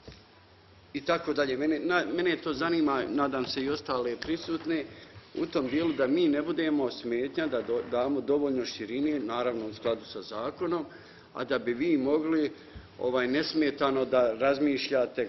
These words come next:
kreativno djelujete u smislu pribavljanja nekih dodatnih prihoda, čime biste nadomjestili, odnosno eliminisali postojeće prekoračenja,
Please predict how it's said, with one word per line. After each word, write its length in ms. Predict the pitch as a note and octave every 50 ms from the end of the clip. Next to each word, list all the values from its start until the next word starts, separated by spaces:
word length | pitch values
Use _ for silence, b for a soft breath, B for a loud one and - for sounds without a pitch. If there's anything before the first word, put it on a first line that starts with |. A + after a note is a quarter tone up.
| -
kreativno 540 | - C#3+ C#3 C3 A#2 - C3 B2 B2+ B2 A2+
djelujete 680 | G#2+ A2 C3+ D3 D#3 D#3 D3+ D3 C#3+ C#3 C#3+ - D3
u 60 | C3+
smislu 440 | B2+ - - A#2+ B2+ C3 B2+ - B2+
pribavljanja 640 | - - B2 C3 A#2+ C3 A#2+ A#2 A#2+ A#2+ A#2 A#2 A#2
nekih 320 | A#2 A#2 G#2+ - - A#2
dodatnih 540 | G2 B2+ C#3 C#3 E3 C#3+ A#2+ - - B2+ A#2 G2
prihoda, 600 | - G#2+ A#2+ B2 C3+ C#3+ D3+ D#3+ D3 D#3 D3+ C#3+
čime 360 | C3+ - - C#3 C3 C3+ C3+ B2+
biste 300 | A#2 B2 - - - A#2+
nadomjestili, 760 | A#2 A#2 G#2+ A2+ A#2+ C3 B2+ A#2 A2+ - - C3 A#2+ A2+ G#2+ B B B B -
odnosno 340 | B2+ C3 C3+ - - C3
eliminisali 580 | B2 A#2 A#2 B2 C#3 C#3+ C3 - - C3+ B2+ B2+ - -
postojeće 580 | C3 C3+ C3 C3+ - C3 A#2 - - C3 A#2+ A2+ B B B B B B B B - - -
prekoračenja, 920 | - A#2+ B2 - - B2+ A#2 A2+ A2+ - - B2 A#2 A#2 A#2+ A#2+ A#2 A2